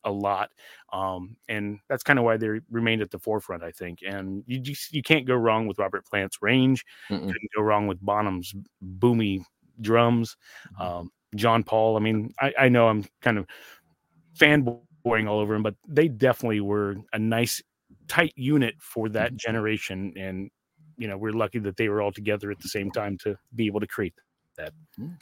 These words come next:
Speaker 2: Yep. And they made lo-, lots of references to Lord of the Rings. So
Speaker 1: Mm, yep.
Speaker 2: they were nerds as well. That's awesome.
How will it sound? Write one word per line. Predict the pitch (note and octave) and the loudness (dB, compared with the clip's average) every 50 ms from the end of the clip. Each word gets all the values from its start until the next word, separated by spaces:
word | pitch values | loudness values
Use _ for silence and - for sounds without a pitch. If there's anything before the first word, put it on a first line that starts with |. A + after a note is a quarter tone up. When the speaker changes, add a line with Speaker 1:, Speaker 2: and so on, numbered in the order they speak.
| _ _ _ _ _ _ _ _ _ _ _ | _ _ _ _ _ _ _ _ _ _ _
Speaker 2:
Yep. | - C#3 - _ _ - | -8 -8 -8 _ _ -2
And | A2 A#2+ A#2+ | 2 6 6
they | A#2 | 8
made | A2 A2+ G#2+ F#2+ | 8 8 8 6
lo-, | G2 F#2+ - - G2 - - | 6 4 4 0 -4 -2 2
lots | - G#2 G2 - - | 2 2 2 2 -2
of | G2+ F2+ F2+ | -2 2 4
references | F#2+ G2 - - F#2+ - - - D#2+ - | 4 4 4 0 -4 -4 -4 -6 -6 -6
to | - - F2 | -6 -6 -2
Lord | E2 E2 D#2+ | -2 0 0
of | D#2+ D#2+ | 0 0
the | D2+ | 0
Rings. | C#2 C#2 C#2+ B1 - - - - - | -2 -4 -6 -8 -8 -8 -8 -8 -6
So | - - - C2+ | -6 -4 -2 -2
Speaker 1:
Mm, | - - - _ _ _ _ - | -2 -2 -4 _ _ _ _ 0
yep. | B2+ A#2+ G#2 G#2+ - - - _ _ _ - | 2 2 2 2 -2 -8 -18 _ _ _ -8
Speaker 2:
they | - E2+ | -4 -4
were | D#2 D2 | -2 -2
nerds | D2 C#2+ D2+ D#2+ D#2+ D#2+ D#2+ D#2+ - - | -2 0 0 0 0 0 -2 -4 -6 -8
as | F#2 D#2+ - - | -8 -8 -8 -8
well. | - - - - - - - _ | -10 -10 -10 -10 -12 -14 -14 _
That's | - - - - | -12 -10 -8 -6
awesome. | - - G2+ - - | -4 -4 -4 -6 -8